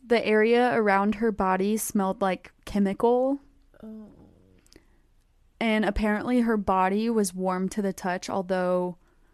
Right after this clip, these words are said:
Speaker 1: she had been dead. So some think Snippy could have easily died from natural causes
Speaker 2: Wha-,
Speaker 1: or
Speaker 2: oh.
Speaker 1: natural predators. Uh, but
Speaker 2: She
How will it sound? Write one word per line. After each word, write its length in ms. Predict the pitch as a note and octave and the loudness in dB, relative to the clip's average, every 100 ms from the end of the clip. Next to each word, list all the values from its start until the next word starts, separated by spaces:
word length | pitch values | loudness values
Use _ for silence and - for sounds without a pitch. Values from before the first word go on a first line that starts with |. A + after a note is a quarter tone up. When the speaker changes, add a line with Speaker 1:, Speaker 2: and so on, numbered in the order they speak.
| _ _ _ - | _ _ _ -18
Speaker 1:
she 320 | - - G#3 | -10 -4 -2
had 420 | F#3+ F#3 F3 F3 - G3+ F3 _ | 0 0 -2 -8 -18 -16 -16 _
been 300 | F#3+ B2+ - | -2 -2 -4
dead. 500 | G3+ - - - G#3+ - _ _ _ _ _ _ _ _ _ _ _ _ _ - | -4 -4 -6 -8 -10 -12 _ _ _ _ _ _ _ _ _ _ _ _ _ -8
So 220 | - A3 | 0 2
some 340 | G#3+ A#3+ B3 | 4 4 4
think 260 | B3 A#3+ A3+ | 2 0 -2
Snippy 540 | - - A#3+ A#3 A#3 | -2 2 2 2 -2
could 140 | A3 G#3+ | -2 -4
have 100 | F#3+ _ - | -4 _ -4
easily 720 | B3+ B3+ A#3 B3 A#3+ A#3 A3+ | 2 2 4 2 2 0 -2
died 560 | G#3 F#3+ F3+ F3+ F#3 F3+ | 0 2 2 2 -2 -4
from 180 | G3 F#3+ | -6 -6
natural 360 | F#3+ F#3+ - | -6 -6 -6
causes 840 | G#3 - B3 A#3+ B3 B3+ B3 A#3 B3 C#4 | -6 0 2 2 0 -2 -2 -6 -10 -6
Speaker 2:
Wha-, 160 | D#4+ - | -8 0
Speaker 1:
or 220 | C#4+ G3 | 2 4
Speaker 2:
oh. 20 | |
Speaker 1:
natural 360 | F#3+ F#3 C#4+ A3+ | 2 -8 -10 -14
predators. 1040 | - C4 B3 A#3+ A#3 A#3 A#3 A3+ - - _ _ _ _ _ - _ _ _ - | -6 -2 -2 -2 0 0 -2 -6 -10 -10 _ _ _ _ _ -20 _ _ _ -6
Uh, 260 | G#3+ G3+ | -2 -2
but 400 | G3+ G3+ F#3+ F#3+ | -2 -2 -2 -4
Speaker 2:
She 60 | - | -8